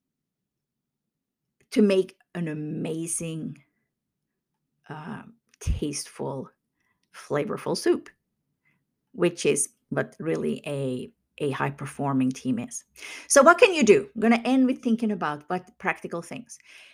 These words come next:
If one thing is to, you need to talk about things. You need to create a culture where it's safe to talk and where you can talk about how people are feeling.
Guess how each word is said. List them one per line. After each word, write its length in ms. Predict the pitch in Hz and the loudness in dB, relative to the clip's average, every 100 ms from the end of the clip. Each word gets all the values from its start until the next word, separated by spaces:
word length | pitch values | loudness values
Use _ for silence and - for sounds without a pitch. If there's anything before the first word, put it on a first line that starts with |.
| _ - | _ -6
If 360 | 302 - - - _ _ _ _ _ _ _ _ _ _ _ _ | -6 -6 -12 -16 _ _ _ _ _ _ _ _ _ _ _ _
one 260 | 202 240 381 | 0 2 2
thing 240 | 370 349 | -2 -4
is 180 | 320 - | -6 0
to, 220 | - 202 - _ _ _ | 4 4 4 _ _ _
you 160 | - 202 | -2 0
need 220 | 269 494 - | 0 -4 -8
to 120 | 330 | -8
talk 460 | - - 269 320 - | -8 -10 -8 -8 -10
about 300 | - - - | -10 -12 -12
things. 260 | - 135 | -14 -12
You 60 | 180 | -8
need 180 | 190 233 | -8 -10
to 60 | |
create 280 | 262 302 320 | -12 -12 -12
a 60 | 311 | -14
culture 500 | - 269 285 - 214 | -14 -12 -10 -4 -2
where 140 | 196 | -2
it's 180 | 190 - | -4 -6
safe 280 | - 190 - | -4 -4 -6
to 100 | - | -8
talk 360 | - 269 - | -4 -6 -4
and 140 | 196 185 | -2 2
where 100 | 208 | 4
you 140 | 233 | 2
can 180 | 233 226 | 2 -2
talk 320 | - - 392 | -2 -4 -2
about 240 | 247 - - | -4 -6 -6
how 180 | 151 | -6
people 340 | 147 156 - - | -6 -8 -10 -12
are 80 | - | -14
feeling. 400 | - - - | -14 -12 -14